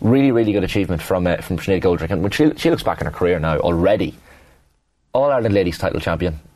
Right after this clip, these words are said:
and she's gone down under and won, won the big one down there. So, I mean, I don't know when she's planning on coming home, if she's planning on co-, coming home, but you can do it with your head held high now. Um,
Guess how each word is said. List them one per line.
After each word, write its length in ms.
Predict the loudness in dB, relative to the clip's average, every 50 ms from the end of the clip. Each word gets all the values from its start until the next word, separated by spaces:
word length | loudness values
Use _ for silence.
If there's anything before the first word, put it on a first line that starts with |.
| _ -4
and 180 | -4 -2 -2
she's 120 | -2 -2 2
gone 180 | 2 2 4
down 160 | 4 2 2
under 180 | 2 2 2 0
and 140 | 0 2 2
won, 280 | 2 2 2 0 -4 -8 -14 _ _
won 160 | 0 0 2 2
the 60 | 2
big 160 | 0 0 0
one 120 | 0 0
down 200 | 2 2 2 2
there. 240 | 2 2 2 0 -2
So, 300 | 0 0 0 0 0 -2 -8 -20 -20 -20 -20 -20 -20 -20 -20 -20 _ _
I 80 | 0 2
mean, 240 | 2 2 2 0 0
I 80 | 0 2
don't 60 | 2
know 80 | 4 4
when 200 | 4 2 2 2
she's 180 | 0 0 0
planning 260 | 2 0 0 2 2 2
on 80 | 2
coming 220 | 2 0 0 2 2
home, 180 | 2 2 0
if 80 | -2 -2
she's 120 | -6 -2
planning 240 | 0 0 0 2 0
on 60 | 0
co-, 80 | -2 -4
coming 260 | -2 0 0 0 2
home, 220 | 2 2 2 2 0
but 220 | 0 -2 -2 -8 -16 -20 -20 -20 -20 -20 -2 0
you 80 | 0
can 140 | 2 2 2
do 120 | 4 2 2
it 80 | 2
with 140 | 2 0 0
your 80 | 0 0
head 260 | 0 0 0 -2 -6 -6
held 240 | -2 -2 -2 0 0
high 180 | 0 -2 0
now. 240 | 0 0 0 -2 -4 -8 -16 -20 -20 -20 -20 -20 -20 -18 -10 -6
Um, 500 | -4 -2 -2 0 0 0 -2 -2 -2 -4